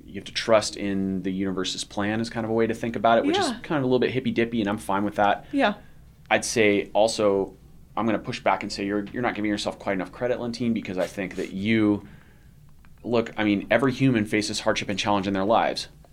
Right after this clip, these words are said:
Speaker 1: It's how we respond to that challenge.
Speaker 2: Yeah.
Speaker 1: It's how we
Speaker 2: Yeah.
Speaker 1: how do we embrace it, or how do we run from it? How do we hide it? How do we bury it? Or how do
Speaker 2: Yeah.
Speaker 1: we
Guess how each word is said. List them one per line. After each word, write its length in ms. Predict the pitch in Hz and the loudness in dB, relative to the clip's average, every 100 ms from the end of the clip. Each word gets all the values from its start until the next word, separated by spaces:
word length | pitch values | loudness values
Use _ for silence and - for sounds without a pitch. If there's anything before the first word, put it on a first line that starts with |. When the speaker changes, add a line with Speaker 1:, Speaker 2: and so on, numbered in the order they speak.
| - - | -20 -12
Speaker 1:
It's 100 | 101 | -6
how 120 | 110 | -2
we 100 | 107 | 0
respond 520 | 101 104 - - 95 90 | 2 0 -4 -2 0 0
to 60 | - | -4
that 120 | - | -4
challenge. 320 | - - - | -6 -8 -4
Speaker 2:
Yeah. 160 | 113 - | -4 -2
Speaker 1:
It's 120 | 107 | -2
how 160 | 120 113 | 4 4
we 360 | 117 113 104 - - | 6 4 2 -6 -6
Speaker 2:
Yeah. 200 | 214 165 - - - | 0 0 -2 -16 -6
Speaker 1:
how 140 | 120 | -2
do 60 | 120 | 2
we 100 | 120 | 2
embrace 440 | 113 107 117 117 | 2 2 2 2
it, 120 | 117 | 2
or 80 | 101 | 2
how 140 | 95 101 | 0 0
do 60 | |
we 140 | 98 92 | 0 0
run 320 | 95 107 117 | 2 4 4
from 220 | - 110 | 2 0
it? 80 | 95 | 0
How 160 | 101 | 0
do 60 | 98 | 0
we 140 | 90 | 0
hide 320 | - - 107 107 | -2 2 4 4
it? 100 | - | 0
How 140 | 101 | -2
do 40 | 95 | -2
we 100 | 87 | 0
bury 340 | 120 117 113 | 4 6 6
it? 120 | 110 - | 4 2
Or 100 | 92 | -2
how 160 | 247 | 2
do 80 | - | 2
Speaker 2:
Yeah. 120 | 233 | 2
Speaker 1:
we 220 | 95 92 | 0 -2